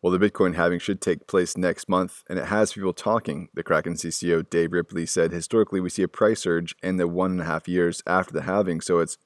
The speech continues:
highly possible we'll see new entrants in the market."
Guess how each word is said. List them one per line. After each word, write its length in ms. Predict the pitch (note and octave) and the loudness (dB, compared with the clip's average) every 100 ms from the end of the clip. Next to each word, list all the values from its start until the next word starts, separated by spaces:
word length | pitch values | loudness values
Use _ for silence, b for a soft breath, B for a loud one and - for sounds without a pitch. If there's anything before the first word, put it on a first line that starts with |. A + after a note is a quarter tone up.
| _ - | _ 0
highly 260 | A2+ F#2+ | 4 4
possible 520 | - G#2 A#2 - F2 | 2 0 0 0 0
we'll 120 | E2 E2+ | 0 0
see 200 | - F2 | -4 -4
new 220 | F2 E2+ | -4 -4
entrants 400 | F#2+ F#2+ F2 D2+ | -4 -4 -4 -6
in 100 | - | -6
the 80 | E2+ | -4
market." 460 | D#2+ E2+ - - | -2 -4 -4 -8